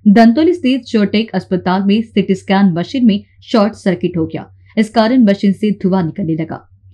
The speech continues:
देखते ही देखते धुआं पूरे अस्पताल में फैल गया। धुआं देखने पर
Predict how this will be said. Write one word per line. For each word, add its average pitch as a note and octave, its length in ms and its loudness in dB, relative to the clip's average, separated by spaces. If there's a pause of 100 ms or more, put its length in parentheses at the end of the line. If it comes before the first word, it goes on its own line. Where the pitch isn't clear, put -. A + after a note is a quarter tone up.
देखते B3 400 4
ही F4 80 4
देखते C4 420 0 (120)
धुआं G#3+ 300 6
पूरे A3+ 280 0
अस्पताल F#3+ 500 -2
में E3+ 120 -4
फैल E3+ 200 -8
गया। E3 220 -12 (220)
धुआं F#3+ 320 4
देखने F3+ 260 0
पर A3 260 -4